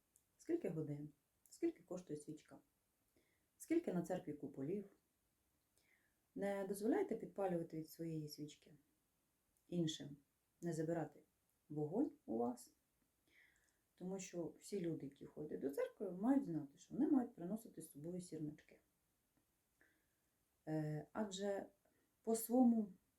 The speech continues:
незнанню ви дасте дозвіл, якщо ви від-, відповісте, да? Е, ви дасте дозвіл на роботу з вами.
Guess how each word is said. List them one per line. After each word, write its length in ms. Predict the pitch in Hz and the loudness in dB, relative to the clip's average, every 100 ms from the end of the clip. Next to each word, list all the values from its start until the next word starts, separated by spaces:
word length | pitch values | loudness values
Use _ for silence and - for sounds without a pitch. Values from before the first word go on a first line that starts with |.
| - | -2
незнанню 920 | 202 214 185 202 320 359 160 139 143 - _ _ _ _ _ _ _ _ _ _ _ - | 4 6 6 4 4 4 2 -2 -10 -14 _ _ _ _ _ _ _ _ _ _ _ -2
ви 360 | 208 240 233 - | 4 4 2 -4
дасте 380 | 170 190 - 214 | -6 -4 0 0
дозвіл, 380 | 180 208 165 156 | 2 0 0 -2
якщо 220 | 156 160 | -4 -4
ви 100 | 156 | -2
від-, 220 | 151 160 _ | -2 -6 _
відповісте, 640 | - 160 180 226 370 - 605 480 | -10 -8 -4 -2 -2 -2 -4 2
да? 160 | 311 453 _ _ _ _ _ _ | 2 0 _ _ _ _ _ _
Е, 240 | 170 185 180 | -2 0 4
ви 60 | 262 | 4
дасте 300 | 240 - 226 | 4 2 0
дозвіл 440 | 285 466 214 165 - _ _ | 4 4 4 -2 -8 _ _
на 120 | 185 | 0
роботу 440 | 226 262 170 139 135 | 4 4 2 -8 -12
з 100 | - | -10
вами. 320 | 131 131 151 | -8 -8 -12